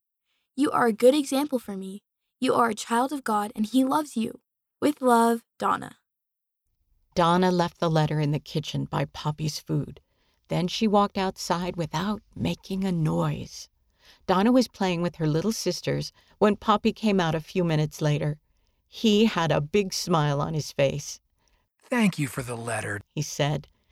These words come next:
Speaker 2: He gave her a hug and a kiss.
Speaker 3: "You helped me feel Heavenly Father's love."
Speaker 2: After Poppy left for his meeting, Mommy asked what had happened.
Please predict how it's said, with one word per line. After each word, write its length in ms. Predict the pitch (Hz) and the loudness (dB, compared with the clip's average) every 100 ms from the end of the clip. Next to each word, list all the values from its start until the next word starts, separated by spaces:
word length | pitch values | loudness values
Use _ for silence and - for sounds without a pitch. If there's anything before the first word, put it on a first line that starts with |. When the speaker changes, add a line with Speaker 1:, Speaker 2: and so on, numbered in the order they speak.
| _ _ | _ _
Speaker 2:
He 140 | - | -2
gave 260 | 170 185 196 | 2 2 4
her 140 | 196 | 4
a 80 | 190 | 2
hug 400 | 190 180 160 160 | 2 0 -2 -2
and 100 | 170 | -4
a 80 | 160 | -4
kiss. 480 | - - 151 - - _ _ - | -4 -6 -6 -10 -16 _ _ -2
Speaker 3:
"You 140 | 190 | 0
helped 440 | - 165 180 - | 2 2 0 -2
me 120 | 143 117 | -8 -8
feel 360 | - 170 170 | -8 -2 0
Heavenly 460 | 160 151 151 170 170 | 0 -2 2 2 2
Father's 500 | 156 139 143 147 - | 0 -4 -4 -6 -6
love." 480 | 120 104 104 101 - _ _ _ _ _ _ _ _ _ _ _ | -8 -8 -8 -12 -20 _ _ _ _ _ _ _ _ _ _ _
Speaker 2:
After 380 | 190 214 - 226 | 0 0 0 -2
Poppy 400 | - 165 156 156 | 0 -4 -2 -2
left 260 | 156 147 | 0 -2
for 140 | - 156 | -2 -2
his 180 | 156 160 | -2 -4
meeting, 380 | 147 143 143 - _ _ _ _ - | -4 -2 -6 -8 _ _ _ _ -4
Mommy 360 | 156 185 175 | 0 2 2
asked 300 | 151 147 - | 0 -2 -4
what 140 | 156 160 | -4 -2
had 100 | 151 | -4
happened. 500 | - 196 - 147 | -4 -6 -6 -6